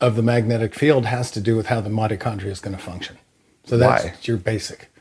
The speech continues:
Speaker 1: That's a good question. <laughs>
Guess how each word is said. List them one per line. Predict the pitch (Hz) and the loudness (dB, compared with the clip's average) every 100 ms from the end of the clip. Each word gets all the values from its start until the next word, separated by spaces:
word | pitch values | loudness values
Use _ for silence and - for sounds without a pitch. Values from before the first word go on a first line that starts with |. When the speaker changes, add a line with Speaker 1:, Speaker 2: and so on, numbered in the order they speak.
| _ - | _ -4
Speaker 1:
That's | 147 139 | -2 0
a | |
good | 123 117 | 2 2
question. | - 139 131 - - _ _ _ _ _ _ _ _ _ _ | 0 -6 -6 -12 -20 _ _ _ _ _ _ _ _ _ _
<laughs> | - | -10